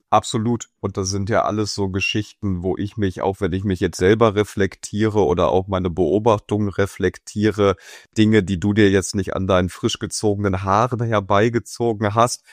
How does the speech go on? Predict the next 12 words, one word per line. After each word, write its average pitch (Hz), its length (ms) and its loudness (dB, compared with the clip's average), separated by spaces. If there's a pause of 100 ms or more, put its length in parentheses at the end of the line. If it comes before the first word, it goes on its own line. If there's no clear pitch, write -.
(120)
frisch - 280 -2
gezogenen, 123 580 2
frisch - 260 -2
geschnittenen 104 640 0
Haaren 95 380 0
herbeigezogen 95 1080 -2
hast. 113 300 -2
Das - 180 -4
war 110 100 6
das, 107 340 0
was 98 240 -2
ich 98 220 -4